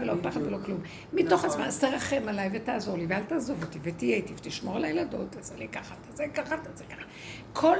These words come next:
Speaker 1: הזמן הפה שלנו צריך להיות פתוח. דעו לכם שזה א' ב' בכל הדרך הזאת. "אין כוחנו אלא בפה", רב אושר היה אומר. כל הזמן למצוא סיבות להתפלל אליו, ולהגיד לו, ולבקש, ולהתחנן. ולמה, זה בעניין שלי עם עצמי, בעניין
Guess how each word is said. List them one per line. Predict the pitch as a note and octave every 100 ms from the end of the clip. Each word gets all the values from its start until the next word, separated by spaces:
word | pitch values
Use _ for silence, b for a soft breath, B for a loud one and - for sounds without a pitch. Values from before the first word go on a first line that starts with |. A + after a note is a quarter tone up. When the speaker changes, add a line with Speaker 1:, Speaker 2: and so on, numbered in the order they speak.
| G4+
Speaker 1:
הזמן | D4 -
הפה | D4 - C#4+
שלנו | D#4 B3
צריך | B3
להיות | A#3+ A#3
פתוח. | A#3 - G#3 -
דעו | G3+
לכם | A#3+ - G#3
שזה | - F#3+ E3 -
א' | C4+ C#4 C4 - G3+
ב' | A#3+ -
בכל | - - -
הדרך | G#3 -
הזאת. | - - B B B -
"אין | C#4+ F4
כוחנו | B3 B3+ A#3+ A3+
אלא | G3+
בפה", | F3+ - F#3 E3+
רב | E3
אושר | E3 -
היה | D#3+ D3+
אומר. | D3+ D#3+ B B B - -
כל | F4 G4
הזמן | E4 C#4+ D4
למצוא | C4 - A#3+
סיבות | - G3 A3+ A3+
להתפלל | G#3 - G3+
אליו, | F3 E3 D#3+
ולהגיד | G3+ G#3+ F#3 E3
לו, | D#3
ולבקש, | F3+ F#3+ - D#3+ -
ולהתחנן. | G3 - - - B B B
ולמה, | G3 F#3+ F#3+ B -
זה | A3
בעניין | G#3+ G3+ G3
שלי | F#3+ G#3+ A3+
עם | A3+
עצמי, | A3+ - A#3
בעניין | - E3+